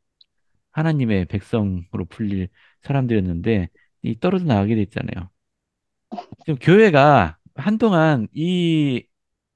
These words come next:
마운트 메도우스 학살 사건에 대해서는 정부에서 책임을 물을 수가 없었어요. 왜냐하면은 그 유타 전쟁 관련해서 협상을 했거든요. 예, 사면 하-,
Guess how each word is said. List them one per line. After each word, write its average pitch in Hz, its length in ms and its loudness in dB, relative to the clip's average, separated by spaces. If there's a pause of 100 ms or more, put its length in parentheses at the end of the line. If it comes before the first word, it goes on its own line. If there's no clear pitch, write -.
(520)
마운트 151 380 -2
메도우스 139 640 0
학살 143 440 -6
사건에 151 380 0
대해서는 117 640 0 (420)
정부에서 131 640 2
책임을 156 720 -2
물을 117 220 -4
수가 117 220 -2
없었어요. 101 400 -2
왜냐하면은 95 520 2 (800)
그 120 160 -2
유타 131 960 4
전쟁 120 380 -2
관련해서 104 680 -2 (240)
협상을 170 800 -2
했거든요. 101 720 -2 (800)
예, 107 320 -4 (140)
사면 175 720 0 (220)
하-, 143 180 -6